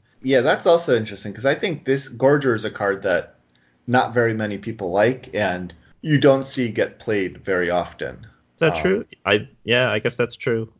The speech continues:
Speaker 1: I
Speaker 2: Um,
Speaker 1: think I've, we've, we've dis-, I've, we've discussed this card on the podcast. I don't remember with who exactly. And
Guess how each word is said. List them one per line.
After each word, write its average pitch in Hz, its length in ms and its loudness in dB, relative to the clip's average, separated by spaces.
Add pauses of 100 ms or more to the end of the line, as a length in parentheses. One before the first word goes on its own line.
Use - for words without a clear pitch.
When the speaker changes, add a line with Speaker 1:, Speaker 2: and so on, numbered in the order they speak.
Speaker 1:
I 104 100 4
Speaker 2:
Um, 101 140 4
Speaker 1:
think 98 200 0
I've, 180 480 2
we've, 180 340 -6 (200)
we've 190 260 -4 (200)
dis-, 131 280 -6
I've, 147 320 0
we've 160 200 0
discussed 135 400 0
this 120 120 -2
card 113 220 0
on 101 140 0
the 85 80 -10
podcast. 98 600 -4
I 107 60 0
don't 110 160 -4
remember 98 340 -6
with 85 160 -4
who 120 460 -4
exactly. 120 720 -2 (480)
And 104 380 0